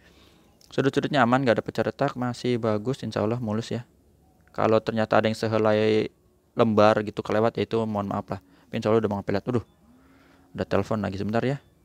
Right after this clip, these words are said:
Ini kamera selfie-nya oke, nggak ada lecet. Baru sampai layar ya teman-teman, Bang Ape izin pause dulu sebentar. Lanjut ya teman-teman, mohon maaf. Eh, kita cek udah sampai mana tadi layar ya.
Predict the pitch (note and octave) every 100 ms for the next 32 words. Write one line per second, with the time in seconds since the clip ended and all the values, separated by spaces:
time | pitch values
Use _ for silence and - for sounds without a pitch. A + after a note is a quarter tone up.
0 | - C3 C#3+ - C3+ B2+ C3 B2+ B2 B2+
1 | B2 - C#3 C3+ B2 B2 A2 G#2 G2+ G2
2 | F#2+ - _ - A#2+ D#3 D#3+ D3 D#3 C#3+
3 | D3+ C#3 B2+ A#2 C3 B2+ G#2+ A2 A#2 G#2+
4 | G#2 G2+ - G#2 A2 F#2+ F2+ - - _
5 | _ _ _ _ _ _ _ _ - -
6 | - _ - A2 C3 A#2+ A#2+ A2 B2+ B2+
7 | G2+ G2+ A2 _ _ - G2+ F#2 F2+ F2+
8 | F2+ F#2+ G2+ - - _ _ _ - -
9 | - A2+ G#2+ G2+ G2+ G#2 G#2 G2 F#2+ F#2
10 | C#3+ E3 G2+